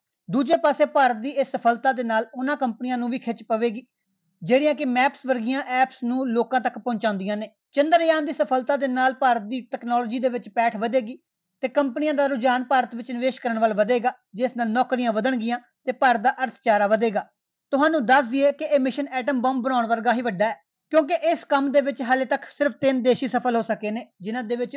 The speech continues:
ਅਮਰੀਕਾ, ਚਾਈਨਾ ਤੇ ਰਸ਼ੀਆ ਸ਼ਾਮਲ ਨੇ। ਤੇ ਜੇ ਭਾਰਤ ਇਸ ਵਿੱਚ ਸਫਲ ਹੁੰਦਾ ਹੈ ਤਾਂ ਚੌਥਾ ਵੱਡਾ ਦੇਸ਼ ਭਾਰਤ ਬਣ ਜਾਵੇਗਾ, ਜੋ ਕਿ ਹੋਰਨਾਂ ਦੇਸ਼ਾਂ ਦੇ ਲਈ ਇੱਕ ਮਿਸਾਲ ਹੋਵੇਗਾ। ਇਸ ਕੰਮ ਵਿੱਚ ਸਫਲ ਰਹੇ ਚਾਈਨਾ ਤੇ ਰਸ਼ੀਆ ਨੇ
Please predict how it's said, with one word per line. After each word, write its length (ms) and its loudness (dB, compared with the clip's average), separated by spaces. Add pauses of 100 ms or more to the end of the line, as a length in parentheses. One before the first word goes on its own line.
(160)
ਅਮਰੀਕਾ, 460 -2 (220)
ਚਾਈਨਾ 380 -2 (120)
ਤੇ 100 -2
ਰਸ਼ੀਆ 300 0
ਸ਼ਾਮਲ 360 -4
ਨੇ। 120 -6 (280)
ਤੇ 60 -8
ਜੇ 120 -2
ਭਾਰਤ 360 0
ਇਸ 180 -8
ਵਿੱਚ 100 -8
ਸਫਲ 240 -4
ਹੁੰਦਾ 240 -2
ਹੈ 80 -4 (240)
ਤਾਂ 80 -2
ਚੌਥਾ 380 0
ਵੱਡਾ 260 2
ਦੇਸ਼ 280 0
ਭਾਰਤ 260 0
ਬਣ 160 0
ਜਾਵੇਗਾ, 420 0 (560)
ਜੋ 160 2
ਕਿ 140 0
ਹੋਰਨਾਂ 340 4
ਦੇਸ਼ਾਂ 280 2
ਦੇ 120 0
ਲਈ 120 -2
ਇੱਕ 120 -6
ਮਿਸਾਲ 360 2
ਹੋਵੇਗਾ। 400 0 (480)
ਇਸ 180 4
ਕੰਮ 220 2
ਵਿੱਚ 160 -6
ਸਫਲ 320 2
ਰਹੇ 140 0
ਚਾਈਨਾ 360 0
ਤੇ 120 0
ਰਸ਼ੀਆ 280 -2
ਨੇ 100 -4